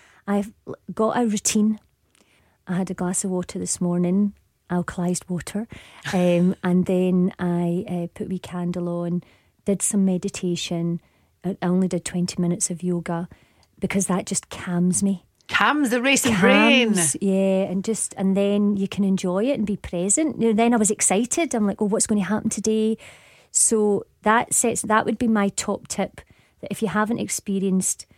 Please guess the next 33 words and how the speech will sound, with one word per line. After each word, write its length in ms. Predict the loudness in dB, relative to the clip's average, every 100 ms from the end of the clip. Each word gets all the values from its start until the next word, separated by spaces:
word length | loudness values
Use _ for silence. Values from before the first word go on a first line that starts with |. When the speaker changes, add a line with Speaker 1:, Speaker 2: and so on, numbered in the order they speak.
| _ _ -4
Speaker 1:
meditation, 580 | -2 -2 -2 -4 -2 -4
I 140 | -2 -2
call 300 | -2 -2 0
it 100 | 0
space 380 | -2 -2 -2 -4
to 120 | -8
create, 480 | -6 -4 -2 -4 -10 -20 _ _ _ _ _
because 440 | -8 -4 -2 0 -2
it 120 | -4
takes 300 | -4 -2 -2
the 60 |
stigma 520 | -2 -4 -4 0 -2 0
out 180 | -4 -4
of 180 | -8
people 260 | -12 -14 -12
thinking, 460 | -8 -6 -6 -6 -4
"Oh, 140 | -2
meditation's 840 | 0 -2 -4 -6 -4 -4 -4 -6 -6
for 260 | -8 -8 -8 _ _ -2
monks 540 | 2 2 0 -4 -4
or, 240 | -2 0 0
you 140 | 0
know, 240 | 0 -2 -4
people 280 | -10 -12 -4
with 100 | 0
Speaker 2:
Buddhists 320 | 0 0 -2
or 200 | -6 -4
Speaker 1:
Buddhists 440 | -4 -2 -4 -6 -4
and 80 | -2
all 140 | -2
of 80 | -2
these 220 | -2 -2
things." 340 | -2 -2 -4